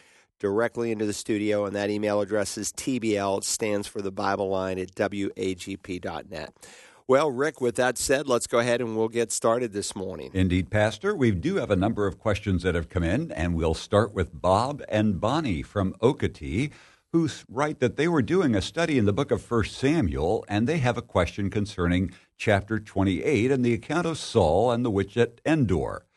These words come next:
Speaker 2: Uh, they write, "We were very saddened knowing Saul had fallen so low to contradict Deuteronomy eighteen, ten and eleven,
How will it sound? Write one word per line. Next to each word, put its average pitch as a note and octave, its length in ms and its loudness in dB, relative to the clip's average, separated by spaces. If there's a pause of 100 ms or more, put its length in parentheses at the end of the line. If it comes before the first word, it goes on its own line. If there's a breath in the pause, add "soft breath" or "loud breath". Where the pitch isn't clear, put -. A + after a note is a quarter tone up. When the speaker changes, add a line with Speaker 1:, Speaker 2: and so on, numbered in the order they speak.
(440)
Speaker 2:
Uh, F#2 300 -6
they B2+ 200 2
write, C3 280 4
"We D3+ 160 -2
were C#3 180 2
very C3+ 380 2
saddened G#2 500 2
knowing G#2 320 2
Saul C3+ 480 2
had F#2+ 180 2
fallen A#2 380 2
so C#3+ 320 -2
low F#2+ 460 2
to G2+ 80 -2
contradict G#2+ 600 -2
Deuteronomy G#2+ 540 2
eighteen, F#2 600 -2
ten F2 220 -2
and E2 120 -2
eleven, F#2 640 0